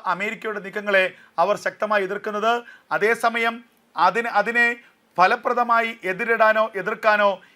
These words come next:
ഈജിപ്തിനോ സിറിയയ്ക്കോ ലെബനോനോ ഒന്നും തന്നെ കഴിയുന്നില്ല എന്നുള്ളതാണ് യാഥാർത്ഥ്യം. ഇപ്പോൾ ഇതാ അമേരിക്കയുടെ ഏറ്റവും അടുത്ത അറബ് കൂട്ടായ്മ അല്ലെങ്കിൽ അറബ്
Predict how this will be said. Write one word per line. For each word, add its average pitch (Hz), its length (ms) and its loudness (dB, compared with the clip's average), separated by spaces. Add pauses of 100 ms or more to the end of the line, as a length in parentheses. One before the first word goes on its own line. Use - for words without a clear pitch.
(120)
ഈജിപ്തിനോ 214 580 -4 (380)
സിറിയയ്ക്കോ 226 580 -2 (360)
ലെബനോനോ 214 580 2 (400)
ഒന്നും 233 200 -2 (100)
തന്നെ 220 140 -6 (120)
കഴിയുന്നില്ല 214 520 -2 (420)
എന്നുള്ളതാണ് 202 400 -2
യാഥാർത്ഥ്യം. 185 540 -2 (340)
ഇപ്പോൾ 277 200 0
ഇതാ 262 160 4 (200)
അമേരിക്കയുടെ 233 760 -2 (420)
ഏറ്റവും 226 420 -4
അടുത്ത 220 260 -2 (640)
അറബ് 220 280 2 (180)
കൂട്ടായ്മ 226 500 2 (180)
അല്ലെങ്കിൽ 220 280 0 (180)
അറബ് 226 180 -2